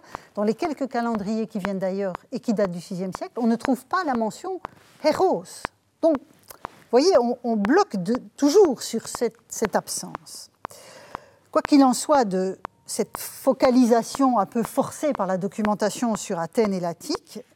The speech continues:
quelles sont les lignes de force que l'on peut déduire du, euh, du dossier, euh, du dossier athénien ? Alors, le constat le plus évident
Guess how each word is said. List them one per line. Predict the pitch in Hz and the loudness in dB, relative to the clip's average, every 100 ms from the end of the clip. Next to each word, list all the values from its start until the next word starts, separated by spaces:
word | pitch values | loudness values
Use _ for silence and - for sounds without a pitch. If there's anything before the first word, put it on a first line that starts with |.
| - | -2
quelles | 285 269 | 0 2
sont | - 381 | 2 2
les | 277 | 4
lignes | 277 262 | 6 6
de | 208 | 4
force | - 277 311 - - | 2 2 0 -4 -4
que | 220 | -2
l'on | 202 | -2
peut | 175 254 | -2 -2
déduire | 208 202 185 220 262 269 _ - - - | 0 -2 -2 -4 -4 -6 _ -16 -16 -10
du, | 175 220 247 254 - | -4 0 0 -2 -4
euh, | 190 175 165 - | -4 -4 -4 -6
du | 175 240 | -2 2
dossier, | 208 196 - 240 247 247 - | 2 0 -4 -2 -2 -4 -6
euh, | 185 175 175 170 - - _ - - - - - | -8 -8 -12 -14 -16 -18 _ -20 -20 -18 -14 -2
du | 226 | 2
dossier | 220 - 294 277 | 2 2 0 0
athénien ? | 214 - 165 151 127 _ _ - | -2 -6 -6 -8 -14 _ _ -14
Alors, | - 208 165 - - - _ _ _ | -4 -2 -4 -8 -16 -18 _ _ _
le | 254 | -2
constat | 294 339 302 - 339 | 0 0 0 -2 -2
le | |
plus | 240 - 220 | -4 -4 -2
évident | 285 202 170 180 | -2 -2 -4 -6